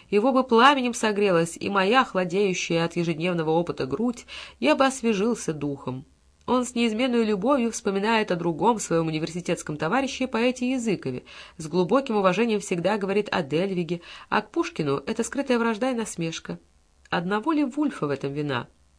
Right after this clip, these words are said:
Скучно исследовать личность и жизнь великого человека, стоя на коленях,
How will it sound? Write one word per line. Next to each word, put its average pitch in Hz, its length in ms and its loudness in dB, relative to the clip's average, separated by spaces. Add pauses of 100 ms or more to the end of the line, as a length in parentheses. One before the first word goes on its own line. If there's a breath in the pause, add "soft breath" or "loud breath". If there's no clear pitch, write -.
(480 loud breath)
Скучно - 440 -4
исследовать 226 440 2
личность 214 460 -2
и 190 60 2
жизнь 190 260 -2
великого 175 340 0
человека, 180 540 2
стоя 202 240 0
на 196 80 0
коленях, 202 560 -2